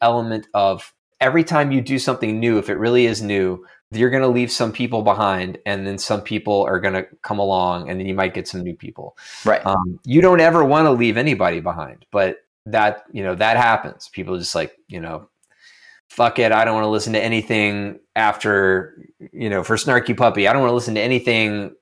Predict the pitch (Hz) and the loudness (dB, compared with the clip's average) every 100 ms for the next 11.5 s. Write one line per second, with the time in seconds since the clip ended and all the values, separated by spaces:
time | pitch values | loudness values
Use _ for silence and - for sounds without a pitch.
0 | - 101 - 117 113 101 92 - - 104 | -10 -4 0 0 0 -4 -6 -10 -4 0
1 | 110 104 101 - 104 101 98 90 90 85 | 2 2 -2 -2 -2 0 0 -2 -4 -8
2 | - 95 87 85 67 - 104 110 101 95 | -12 -6 -4 -4 -8 -10 -4 0 0 0
3 | 90 87 67 - _ 104 85 - - _ | -6 -10 -12 -16 _ 0 0 -2 -16 _
4 | 92 90 85 104 98 92 87 _ _ - | -8 -6 -4 0 2 0 -2 _ _ 0
5 | 123 127 110 110 104 104 104 98 101 98 | 2 2 2 -2 -2 -4 -2 -2 -2 -2
6 | 95 92 - 98 87 101 107 92 80 - | -6 -10 -12 -8 -4 2 2 2 -2 -10
7 | - - - _ 98 92 90 87 - _ | -20 -20 -20 _ -6 -4 -4 -6 -12 _
8 | _ 131 131 175 143 160 160 123 110 110 | _ 2 6 6 6 4 4 4 2 -2
9 | 101 - 101 95 101 92 92 90 - _ | -4 -4 -6 -4 0 4 4 2 -4 _
10 | _ 110 107 107 104 110 127 117 104 101 | _ -6 -4 -4 -4 -2 -2 0 0 0
11 | 110 117 117 101 98 | -2 -4 -4 -8 -8